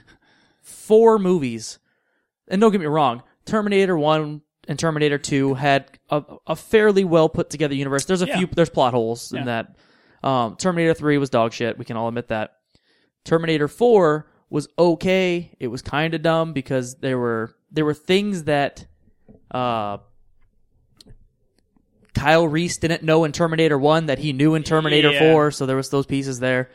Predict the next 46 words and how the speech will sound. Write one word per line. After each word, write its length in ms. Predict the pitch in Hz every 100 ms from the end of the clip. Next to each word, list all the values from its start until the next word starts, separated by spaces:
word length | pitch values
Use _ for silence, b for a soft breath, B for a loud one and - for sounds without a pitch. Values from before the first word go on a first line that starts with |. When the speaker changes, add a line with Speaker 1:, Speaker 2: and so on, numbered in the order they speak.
| b
Speaker 1:
But 80 | 214
at 80 | 233
least 160 | 247
it, 240 | 202 190 175
it 60 |
was 120 | 190
a, 120 | 185 -
it 40 |
was 120 | 190
a 40 | 185
reboot. 420 | 170 214 160 127
It 40 |
was 120 | 143
a, 80 | 151 - -
a 80 |
chance 380 | 156 - 190 185
for 220 | - 175
a 40 | 156
reboot 300 | 151 147 143
of 60 |
the 60 | 135
franchise. 600 | - 139 127 - 160 143
It 20 |
was 100 | 135
Speaker 2:
Mm-hmm. 40 | 127
Speaker 1:
a 40 |
darker, 520 | 160 165 165 165 156
it 60 | 147
was 180 | 139 -
kinda 180 | 147
more 300 | 135 131 139
kinda 220 | 135 147 139
along 260 | 139 139
the 100 | 135
lines 300 | 127 131 135
of 140 | 127 120
Dark 240 | 127 123
Knight, 260 | 131 135 135
that 160 | 127
kinda 160 | - 131
stuff 160 | 123 135
for 60 |
the 60 | 131
Batman 420 | 123 127 135 127
Speaker 2:
Mm-hmm. 120 | 123
Speaker 1:
series. 440 | 135 143 139 143